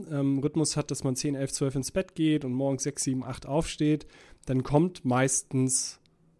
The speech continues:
eine Zahl zwischen zwei und vier Uhr. Und das ist dann,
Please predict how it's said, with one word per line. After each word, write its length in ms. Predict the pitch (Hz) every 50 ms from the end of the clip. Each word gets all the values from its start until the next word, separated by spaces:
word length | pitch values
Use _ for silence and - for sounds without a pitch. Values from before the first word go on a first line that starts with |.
| _ _ _ -
eine 240 | 120 120 120 117 113
Zahl 600 | - - - 131 120 123 131 135 139 143 151 151 - _ _ _ _ _ _ _ _ _ _ _ _ _ -
zwischen 320 | - - 131 - 127 120
zwei 400 | - - - 120 117 123 135 135
und 160 | 135 127 -
vier 340 | - - - - 131 123 127
Uhr. 400 | 120 120 120 113 107 104 104 - - - _ _ _ _ _ - _ - - - - -
Und 120 | - 123
das 120 | 139 156 170
ist 160 | 196 185 -
dann, 220 | 185 180 175 165